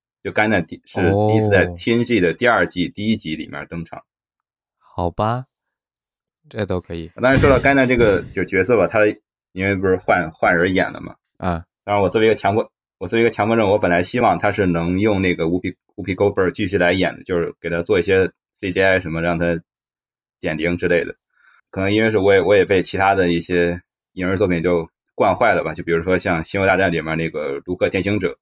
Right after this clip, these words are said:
Speaker 1: 本来演员也都是老了嘛，然后就是通过找替身，然后，然后C G I减龄，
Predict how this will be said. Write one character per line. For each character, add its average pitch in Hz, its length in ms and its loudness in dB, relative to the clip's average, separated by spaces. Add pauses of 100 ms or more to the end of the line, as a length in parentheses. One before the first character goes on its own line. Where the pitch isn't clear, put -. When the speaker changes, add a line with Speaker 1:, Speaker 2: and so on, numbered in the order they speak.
(200)
Speaker 1:
本 85 100 -4
来 90 140 0
演 87 160 0
员 90 80 0
也 85 80 0
都 87 80 0
是 90 120 2
老 80 180 -4
了 - 80 -12
嘛， - 140 -12
然 78 140 -4
后 78 80 -8
就 87 100 -6
是 80 60 -4
通 92 220 -6
过 87 320 -2 (560)
找 82 120 -4
替 90 200 -4
身， 98 240 0
然 85 100 2
后， 85 280 0 (400)
然 87 120 -6
后 82 40 -4
C 101 180 -4
G 101 100 2
I 95 200 2
减 80 260 -4
龄， 80 260 -6